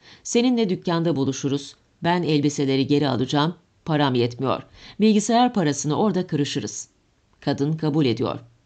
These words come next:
Yeni bilgisayar alan komşu, göçmen mahallesinde kendi isteğiyle yaşayan bir sivil toplum çalışanı.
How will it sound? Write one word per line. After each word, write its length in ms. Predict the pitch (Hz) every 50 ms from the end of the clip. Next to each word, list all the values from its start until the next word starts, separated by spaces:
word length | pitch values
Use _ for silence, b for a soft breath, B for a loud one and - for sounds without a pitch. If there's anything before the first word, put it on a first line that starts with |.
| _ _ _ B B B B B B B -
Yeni 240 | 202 262 294 349
bilgisayar 520 | 339 302 254 220 226 226 240 226 226 233 220
alan 300 | 185 151 139 127 123 120
komşu, 560 | 120 160 160 147 135 - - 165 185 202 196 B B B B
göçmen 420 | - 175 170 165 - - 196 190 185
mahallesinde 760 | 175 147 143 135 131 127 127 127 123 - 139 131 131 131 135
kendi 280 | - 165 165 170 190
isteğiyle 520 | 247 - 214 - - - 196 190 190 170 151
yaşayan 540 | 135 135 139 - - 151 151 147 156 160
bir 120 | 143 151 147
sivil 340 | 147 - - 143 139 131 -
toplum 340 | - 143 120 - - 135
çalışanı. 540 | 120 - 131 123 110 120 120 131 117 98 -